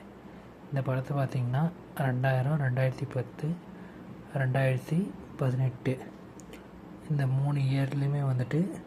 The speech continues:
அஹ், அதாவது பணத்தோட முகமதிப்பு நூறுரூபா தான். நூறுரூபா நோட்டுங்கிறது நூறுரூபா நோட்டாக மட்டும்தான் இருக்குது. அதே நூறுரூபா நோட்டாக தான் இருக்குது. ரெண்டாயிரத்துலேயும் நூறுரூபா நோட்டு,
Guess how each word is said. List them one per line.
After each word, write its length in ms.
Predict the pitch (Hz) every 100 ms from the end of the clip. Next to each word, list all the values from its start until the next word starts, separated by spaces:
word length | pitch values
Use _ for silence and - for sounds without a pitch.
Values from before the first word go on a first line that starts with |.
| - - - - - - - - 151
அஹ், 480 | 135 127 123 123 120 - - - - - - -
அதாவது 340 | - 143 143 151
பணத்தோட 640 | - 131 135 - 151 139 175 180
முகமதிப்பு 760 | 143 131 147 147 139 143 165
நூறுரூபா 440 | 151 135 131 127 127
தான். 200 | 127 - - - - - - - 170
நூறுரூபா 500 | 139 135 139 139 147
நோட்டுங்கிறது 680 | 143 139 135 135 131 127 143 196 - -
நூறுரூபா 420 | 147 139 139 139
நோட்டாக 360 | 139 135 131 131
மட்டும்தான் 480 | 131 - 139 139 135
இருக்குது. 260 | 123 120 127 - - - - - -
அதே 280 | 123 131 156
நூறுரூபா 440 | 151 131 131 131
நோட்டாக 340 | 131 127 131 123
தான் 180 | 143
இருக்குது. 240 | 131 123 123 139
ரெண்டாயிரத்துலேயும் 680 | 127 123 131 131 143 147 143
நூறுரூபா 340 | 131 131 131
நோட்டு, 320 | 127 123 160